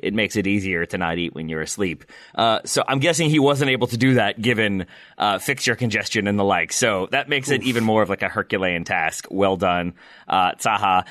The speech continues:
Speaker 1: And Joe, I think we talked about him when we talked about the U seventeens,
Speaker 2: Yep.
Speaker 1: uh, a while back because he could not stop scoring. Uh, and it sounds like that, uh, continues to be the case.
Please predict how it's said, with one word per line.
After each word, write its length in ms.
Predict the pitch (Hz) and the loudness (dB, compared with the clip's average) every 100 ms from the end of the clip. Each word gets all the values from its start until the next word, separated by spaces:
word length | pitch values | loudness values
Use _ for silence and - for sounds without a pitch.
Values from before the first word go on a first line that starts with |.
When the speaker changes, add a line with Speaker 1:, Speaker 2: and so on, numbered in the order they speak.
| - | -4
Speaker 1:
And 140 | 113 131 | 0 2
Joe, 100 | 156 | 2
I 80 | |
think 140 | 151 160 | 0 -2
we 100 | 165 | 0
talked 240 | 170 135 | 0 -2
about 220 | 143 110 | 0 -2
him 360 | 107 113 110 90 | 0 0 0 0
when 200 | 104 104 | 0 0
we 80 | 104 | 0
talked 220 | 104 98 | -2 -2
about 160 | 98 95 | -2 -4
the 80 | |
U 120 | 95 98 | -4 -4
seventeens, 1080 | - 85 - - 113 104 98 92 87 87 | -4 -6 -8 -14 -8 -4 -2 -2 -4 -6
Speaker 2:
Yep. 80 | - | -4
Speaker 1:
uh, 300 | 90 85 80 - | 0 2 0 0
a 80 | |
while 340 | 92 87 85 85 | 0 0 0 0
back 420 | 85 82 80 - | 0 -2 -4 -8
because 260 | - 90 82 | -8 -8 -6
he 240 | 104 90 85 - | -4 -4 -4 -10
could 300 | - 127 101 | -6 -2 -2
not 280 | 95 87 - | -2 -4 -4
stop 220 | - 82 | -4 -4
scoring. 500 | - 110 110 110 113 - - _ | -2 2 2 2 -2 -8 -20 _
Uh, 240 | - 98 92 | 0 0 2
and 180 | 117 117 | 0 -2
it 80 | |
sounds 220 | - 131 127 | -2 0 0
like 120 | - | 0
that, 260 | 135 131 - | -2 -2 -2
uh, 180 | 123 127 | -2 -2
continues 460 | 139 135 147 139 135 | -4 -4 -2 -4 -2
to 60 | |
be 80 | 139 | -2
the 100 | 131 | -2
case. 280 | 156 143 | 0 0